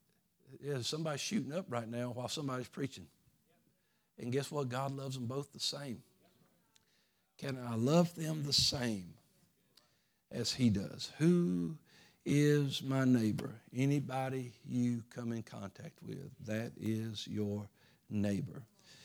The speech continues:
Many times lawyers would try to trip Jesus up, and they would bring questions and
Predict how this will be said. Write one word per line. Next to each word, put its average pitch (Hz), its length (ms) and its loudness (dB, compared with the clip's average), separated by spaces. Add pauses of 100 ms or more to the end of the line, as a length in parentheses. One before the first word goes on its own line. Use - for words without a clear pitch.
(360)
Many 143 240 8
times 139 480 2
lawyers 131 560 6
would 127 180 -4
try 131 300 -4
to 123 180 -6 (140)
trip 139 320 0
Jesus 123 500 0
up, 123 240 -4 (100)
and 117 240 -8 (460)
they 123 140 -6
would 117 180 -2
bring 117 220 0
questions 117 720 -2
and 113 220 -2